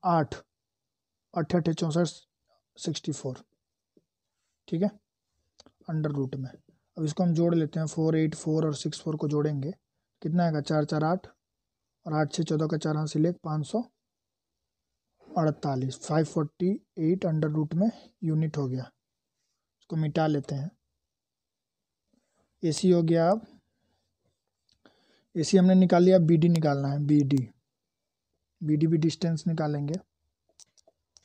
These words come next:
बीडी का डिस्टेंस निकालेंगे तो कितना हो जाएगा, देखिए बी और डी, बी और डी, तो यहाँ पे हो जाएगा माइनस इलेवन माइनस नाइनटीन का स्क्वायर प्लस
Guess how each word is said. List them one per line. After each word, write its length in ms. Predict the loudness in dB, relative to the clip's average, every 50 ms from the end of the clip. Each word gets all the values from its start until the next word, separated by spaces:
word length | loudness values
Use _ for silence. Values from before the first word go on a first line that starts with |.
| _ _ _ _ _ _ _ _ _ _ _ _ _ _ _ -2
बीडी 260 | 0 2 4 4 4
का 80 | 4 6
डिस्टेंस 420 | 4 4 2 2 2 0 2 2 2
निकालेंगे 340 | 4 4 4 4 4 4
तो 100 | 2 2
कितना 280 | 0 0 0 2 2 4
हो 60 | 4
जाएगा, 180 | 4 4 4 4
देखिए 240 | 4 2 2 2 2
बी 200 | 4 4 4 4
और 140 | 4 4 2
डी, 180 | 2 2 0 0 0
बी 220 | -2 0 2 2 4
और 180 | 4 4 2
डी, 160 | 2 0 -2 -4 -6 _ _ _ _ _ _ _ _ -6
तो 40 | -4
यहाँ 140 | -2 -2 0
पे 100 | 2 2
हो 60 | 2
जाएगा 360 | 4 4 4 4 2 2 0 -2 -6 _ _ _ _ _ _ _ _ _ _ _ _ -2
माइनस 540 | 0 0 2 2 2 2 2 0 0 2 2
इलेवन 640 | 4 4 6 4 4 4 4 4 4 4 4 2 0 -2 _ _ _ _ _ _ _ -6
माइनस 420 | -4 -2 -2 0 0 0 -2 0 0
नाइनटीन 440 | 0 2 2 0 0 0 0 0 2
का 140 | 2 2 0
स्क्वायर 460 | 0 -2 -4 -4 -2 -2 -2 -2 -4 -8 _ _ _ _ _ _ _ _ _ _ _ _ _ _ -2
प्लस 340 | 0 2 2 0 -2 -8